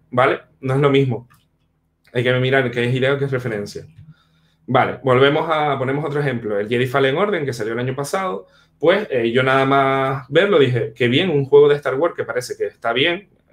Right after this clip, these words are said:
me pueden criticar por, nunca he jugado a uno, salvo el, el Poder de la Fuerza en P S P,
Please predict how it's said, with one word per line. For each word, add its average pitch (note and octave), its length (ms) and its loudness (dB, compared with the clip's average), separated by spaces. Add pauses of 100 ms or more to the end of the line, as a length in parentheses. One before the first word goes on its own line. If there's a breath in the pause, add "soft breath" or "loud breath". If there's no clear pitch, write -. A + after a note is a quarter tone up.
(240)
me A2 140 -16
pueden A#2+ 160 -4
criticar B2 360 0
por, A#2+ 220 2
nunca C3+ 220 2
he C#3+ 40 2
jugado C3+ 220 6
a B2+ 100 4
uno, E3+ 240 2
salvo G#2+ 600 -2 (360 soft breath)
el, A2 680 0
el A#2+ 160 0
Poder B2 220 4
de C3+ 80 6
la B2+ 80 4
Fuerza D#3 320 0
en A2+ 100 -8
P A#2+ 60 -2
S B2 180 -2
P, D#3+ 240 -2